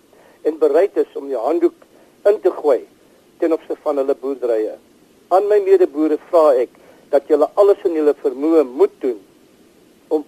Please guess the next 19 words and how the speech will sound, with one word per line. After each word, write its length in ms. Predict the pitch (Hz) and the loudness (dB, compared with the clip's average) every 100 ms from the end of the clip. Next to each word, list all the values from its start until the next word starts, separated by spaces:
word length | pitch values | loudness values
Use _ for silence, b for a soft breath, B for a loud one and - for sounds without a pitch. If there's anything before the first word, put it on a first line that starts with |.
| 180 | -4
op 160 | - | 0
julle 160 | 160 139 | 0 0
plase 400 | - 143 131 - | 0 0 0 -2
te 120 | - - | -12 -10
probeer 340 | 123 127 117 101 | -8 -2 -4 -4
bly. 180 | 113 90 _ b b b b b b b - - | -8 -8 _ b b b b b b b -14 -6
Ten 160 | 269 | -6
spyte 320 | - 254 254 233 | 0 0 0 -2
van 160 | 208 175 | 0 -2
die 80 | 165 | -4
droogte 480 | 147 165 - 139 120 | 0 0 0 -4 -2
en 160 | 147 151 | -4 -2
ander 200 | 175 202 | 0 0
politieke 560 | - 156 151 - - 156 | -2 -6 -6 -6 0 0
onsekerhede 720 | 156 135 - 175 151 143 135 120 | 0 -8 -4 -4 -2 -4 -4 -4
wat 160 | 117 | -6
krap, 320 | - 160 - 160 | 0 0 0 -8
is 120 | - | -6
ons 280 | - 214 220 | 2 2 2